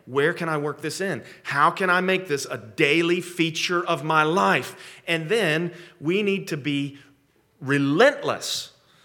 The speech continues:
about making sure that we're in the Bible when we can be,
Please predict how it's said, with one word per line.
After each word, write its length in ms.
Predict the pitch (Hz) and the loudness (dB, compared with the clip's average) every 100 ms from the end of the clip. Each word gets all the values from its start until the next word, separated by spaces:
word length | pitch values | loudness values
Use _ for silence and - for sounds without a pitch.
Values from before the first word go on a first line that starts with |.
| _ _ - | _ _ -4
about 300 | 127 131 127 | 0 2 2
making 320 | 139 165 185 | 0 0 -2
sure 240 | 170 185 135 | -2 0 0
that 160 | 120 | 0
we're 140 | 135 131 | 0 -2
in 140 | 139 | -2
the 80 | 139 | -2
Bible 420 | 143 135 98 85 - _ _ _ - | -2 -2 -6 -12 -18 _ _ _ -6
when 160 | 120 123 | -4 -4
we 80 | |
can 300 | 127 165 185 | -4 -6 -6
be, 240 | 123 85 | -8 -12